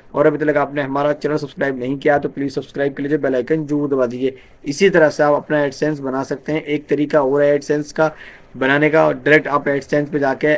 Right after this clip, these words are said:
AdSense account open कर सकते हैं। यहाँ पर हमने directly आपको open करना दिखाया है YouTube से, आप open कर सकते हो, Direct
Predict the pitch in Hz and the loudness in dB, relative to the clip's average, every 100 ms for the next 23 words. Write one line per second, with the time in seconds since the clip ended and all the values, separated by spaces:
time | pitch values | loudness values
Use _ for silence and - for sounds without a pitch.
0 | - 139 135 151 147 127 123 135 151 131 | 0 -4 -2 -2 -2 -4 -2 0 0 -4
1 | 143 139 143 139 139 156 139 139 143 139 | -4 -2 -2 -4 -4 -2 -2 -2 -4 -2
2 | 139 131 139 147 143 131 - 139 131 143 | -2 -2 -2 0 -2 -2 0 0 0 -6
3 | - - - - - 143 147 139 127 135 | -8 -18 -20 -12 -4 0 0 0 -2 4
4 | 151 135 131 - 139 - 160 156 - - | 4 4 -4 -4 -8 2 2 2 -4 -20
5 | - 139 147 - - - - 127 156 151 | -4 2 2 0 -20 -10 -6 0 2 4
6 | 151 147 143 - 156 135 139 143 - | 2 2 -4 2 4 4 0 0 -2